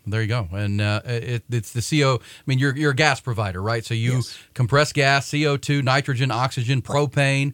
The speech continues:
Speaker 2: Mm-hmm.
Speaker 1: If you need it, uh, they'll get it to you. And obviously for bars and restaurants, that's critical. For, for
Speaker 2: Yep.
Speaker 1: tap beer, uh, that's important. For the, uh, veterinary and medical industry, that's huge.
Speaker 2: Mm-hmm.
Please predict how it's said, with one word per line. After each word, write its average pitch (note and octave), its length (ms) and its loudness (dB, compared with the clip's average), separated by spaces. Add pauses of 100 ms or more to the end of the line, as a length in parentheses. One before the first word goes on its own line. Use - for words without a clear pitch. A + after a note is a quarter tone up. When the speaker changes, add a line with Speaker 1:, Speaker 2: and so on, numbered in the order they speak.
Speaker 2:
Mm-hmm. A#2+ 300 -8
Speaker 1:
If A2+ 100 -4
you C#3 140 2
need D3 220 2
it, - 280 -8
uh, A#2+ 220 2
they'll B2+ 220 0
get C3+ 180 2
it C#3+ 120 -6
to C#3 100 -2
you. C3 340 0
And A#2 160 -2
obviously B2 400 -2
for A#2 140 -4
bars A#2+ 320 2
and A#2+ 80 0
restaurants, A#2+ 560 -2
that's A#2 260 -2
critical. A#2+ 480 -2
For, A2 320 -2
for B2 120 -4
Speaker 2:
Yep. A2+ 60 -4
Speaker 1:
tap B2 240 2
beer, B2 320 2 (400)
uh, A2 140 0
that's A#2 240 0
important. A#2+ 560 -2
For A2 140 -4
the, G#2 240 0
uh, G2+ 100 0
veterinary A#2+ 580 0
and G#2 200 0
medical B2 320 0
industry, B2 320 0
that's B2 240 -2
huge. B2 340 0
Speaker 2:
Mm-hmm. A2+ 220 -4